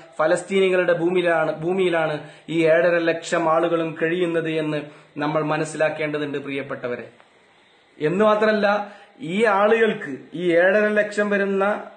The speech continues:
ഇസ്ര-, ഈ ജൂതൻ ഫലസ്തീനികളുടെ സ്ഥലം കൈയടക്കിയിട്ട് അവിടെ,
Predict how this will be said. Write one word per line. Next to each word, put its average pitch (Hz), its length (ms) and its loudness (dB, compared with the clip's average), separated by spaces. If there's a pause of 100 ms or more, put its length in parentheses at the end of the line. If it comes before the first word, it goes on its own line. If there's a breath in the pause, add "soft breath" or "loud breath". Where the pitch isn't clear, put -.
(340)
ഇസ്ര-, 165 440 -6
ഈ 175 120 -2
ജൂതൻ 196 500 -2
ഫലസ്തീനികളുടെ 202 1000 0
സ്ഥലം 185 460 -2
കൈയടക്കിയിട്ട് 190 680 0
അവിടെ, 185 300 0